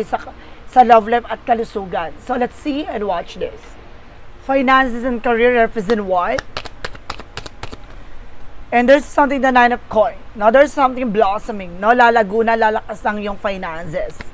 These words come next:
No? Gaganda na takbo ng iyong pagkakaperahan. There's the King of Wands.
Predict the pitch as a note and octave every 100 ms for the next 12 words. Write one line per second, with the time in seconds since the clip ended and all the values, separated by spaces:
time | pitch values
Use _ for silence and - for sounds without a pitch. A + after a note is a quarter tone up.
0 | - - - - - - - F#3 G3+ G#3+
1 | A#3+ A#3 A#3 A#3+ A3+ A3+ A3 A3 A3+ A3+
2 | A3 A3 G#3+ - - - - A3+ G#3+ B3
3 | B3+ B3 A3+ G#3 F#3 F#3+ E3+ G#3+ A#3+ B3+
4 | A#3+ - A3 G#3 F3 F3+ C3+ D3+ -